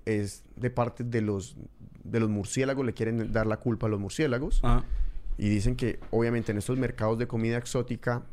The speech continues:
Speaker 1: hay la gran posibilidad de que esa, esa, ese virus haya saltado a los humanos, porque ya tienen animales tanto vivos como muertos.
Speaker 2: Pero tú has visto las condiciones en las que un murciélago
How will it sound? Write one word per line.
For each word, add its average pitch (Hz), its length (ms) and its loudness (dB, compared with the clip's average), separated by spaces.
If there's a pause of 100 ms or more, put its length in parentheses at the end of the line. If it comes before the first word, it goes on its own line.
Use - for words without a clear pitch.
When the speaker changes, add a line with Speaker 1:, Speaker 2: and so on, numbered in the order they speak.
(120)
Speaker 1:
hay 104 160 0
la 104 100 2
gran 113 220 0
posibilidad 104 600 -2
de 98 160 -4
que - 260 -8 (160)
esa, 104 340 -2 (100)
esa, 113 380 -2 (1700)
ese 123 240 0
virus 120 480 0 (120)
haya 113 200 0
saltado 104 340 -2
a 107 40 2
los 107 120 -2
humanos, 98 580 -6
porque 104 220 -2
ya 98 120 -2
tienen 110 460 -2
animales 98 360 -2
tanto 98 240 -4
vivos 147 360 -4 (340)
como 101 260 0
muertos. 98 340 0
Speaker 2:
Pero 156 160 10
tú 196 120 4
has 190 80 4
visto 226 220 6
las 202 120 4
condiciones 151 840 2 (260)
en 131 180 2
las 127 160 2
que 120 460 0
un 143 120 6
murciélago 127 840 2